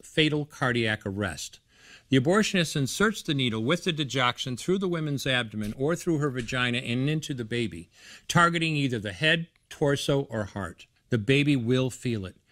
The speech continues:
Babies at this stage feel pain. When the needle pierces the baby's body and the digoxin takes effect, the life of the baby will end. The abortionist then inserts multiple sticks of seaweed called laminaria into the woman's cervix.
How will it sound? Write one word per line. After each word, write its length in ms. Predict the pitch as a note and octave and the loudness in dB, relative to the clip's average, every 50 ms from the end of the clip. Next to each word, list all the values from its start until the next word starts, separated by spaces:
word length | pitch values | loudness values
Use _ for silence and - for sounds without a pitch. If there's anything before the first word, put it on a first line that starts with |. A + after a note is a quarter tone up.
| _ _ _ _ | _ _ _ _
Babies 340 | - C3+ C#3 C#3 C#3 B2+ - | 0 2 4 4 4 2 2
at 160 | B2+ A2 - | 0 -2 0
this 180 | - E3 E3 - | 0 0 0 0
stage 500 | - - - C3 A2+ G#2+ G#2+ G#2+ G#2 - | -2 -2 0 0 2 2 2 0 -2 -6
feel 360 | - - C3 A#2+ A#2+ A#2 A#2+ | -4 0 2 2 2 2 0
pain. 560 | A#2 - - C3 B2 A2 G2+ F#2 F2 E2+ F#2 _ _ _ _ _ _ _ _ _ _ _ _ _ _ - - - - - | -2 -4 -6 -2 -2 0 -2 -2 -4 -10 -14 _ _ _ _ _ _ _ _ _ _ _ _ _ _ -20 -20 -18 -4 2
When 120 | D3+ E3 | 6 6
the 80 | F3 F#3 | 6 8
needle 240 | G#3 B3 C#4 C#4+ | 6 6 4 2
pierces 480 | - - - F#3+ E3+ D#3 - D3+ C3 - | 0 0 0 0 0 2 2 -2 -2 -2
the 60 | B2+ A2 | -2 -2
baby's 340 | A#2+ A#2 A2+ A2+ A2 G2+ | 0 0 0 0 -2 -4
body 380 | - - G#2 G2+ G2+ G#2+ A#2 - | -4 -4 -4 -2 -2 -2 -4 -2
and 120 | A#2 A#2 | 0 0
the 80 | A#2+ A2+ | 0 0
digoxin 600 | G#2+ A#2+ G#2+ - C3+ C3+ D3 D3+ - - D#3+ C#3+ | 0 -2 0 2 2 2 0 0 -2 -4 -4 -2
takes 260 | - D#3 C3+ - - | 0 -2 -2 -2 -4
effect, 460 | D3+ - - A2+ G2 F#2+ - _ - _ _ - - _ - | -6 -4 -4 -4 -4 -4 -6 _ -20 _ _ -20 -20 _ -2
the 100 | B2+ A#2 | 0 2
life 340 | A2 A2 A#2 A#2+ B2+ - - | 2 2 2 2 2 2 0
of 100 | C3 A#2 | -4 -2
the 100 | C3+ B2 | -2 -4
baby 300 | A2+ A2+ G#2+ G#2+ G#2+ A2 | -2 -2 -2 0 0 -2
will 240 | G2+ G2+ G#2+ A2 - - | -2 -2 -4 -6 -6 -6
end. 360 | G2 G2 F2+ F2 F2 E2 - _ _ _ _ _ _ _ _ _ _ _ _ _ _ _ _ _ _ _ _ _ _ _ _ _ _ _ _ _ _ _ _ _ _ _ _ _ _ | -6 -4 -4 -4 -8 -10 -14 _ _ _ _ _ _ _ _ _ _ _ _ _ _ _ _ _ _ _ _ _ _ _ _ _ _ _ _ _ _ _ _ _ _ _ _ _ _
The 120 | - C#3+ D3 | 6 6 6
abortionist 540 | C3+ C3+ F3 G#3+ A#3+ - - G3+ F3 C#3+ - | 6 6 4 4 4 4 2 0 0 0 0
then 180 | F3+ F3 F#3 | 0 0 2
inserts 460 | F#3+ F3+ E3+ - - C#3+ C3+ C3+ - | 2 0 0 0 0 0 0 0 -4
multiple 480 | - B2+ C3+ D#3 F#3 - F3+ D3 C#3 B2+ | -2 -2 0 0 0 -2 -4 -6 -4 -6
sticks 380 | - - - C3+ A#2+ - - A#2+ | -6 -4 -4 -4 -4 -2 -4 -8
of 80 | G#2+ | -6
seaweed 480 | - - - D#3+ D3+ C3 A#2+ A2 G#2 G#2 | -6 -2 0 0 0 2 0 -2 -2 -6
called 280 | - - C3 B2 A2+ | -4 -2 -2 -2 0
laminaria 800 | A#2 B2+ C3+ C3 C3+ C3+ C#3 C#3+ C#3 B2+ A2+ G#2 G2+ G2+ - - | 0 0 0 2 2 2 0 2 2 2 2 2 0 0 -2 -2
into 260 | C3 C#3+ D#3 D3 F3+ | 0 0 2 2 2
the 120 | E3 D#3+ C#3+ | 2 2 2
woman's 400 | B2 A#2+ A#2 A2+ A2+ A2+ G#2+ - | 0 0 0 0 0 0 -2 -2
cervix. 560 | - D3+ C#3 A#2 G2 D2+ - - - - | 0 0 0 0 0 -6 -12 -14 -18 -18